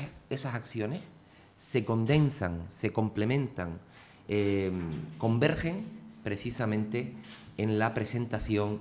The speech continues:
de esta gran plataforma digital, que es la primera vez en Las Palmas de Gran Canaria que presentamos y que vamos a tener una herramienta tan potente como la que a continuación va a explicarles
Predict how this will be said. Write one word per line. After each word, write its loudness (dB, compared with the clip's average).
de 0
esta -2
gran -2
plataforma -4
digital, -2
que 0
es -4
la 0
primera 2
vez -2
en -4
Las -4
Palmas -4
de -4
Gran -4
Canaria -4
que -6
presentamos -4
y -2
que -6
vamos 0
a -2
tener -2
una -2
herramienta 0
tan -2
potente -4
como -4
la -2
que -4
a 0
continuación -4
va 4
a 4
explicarles -2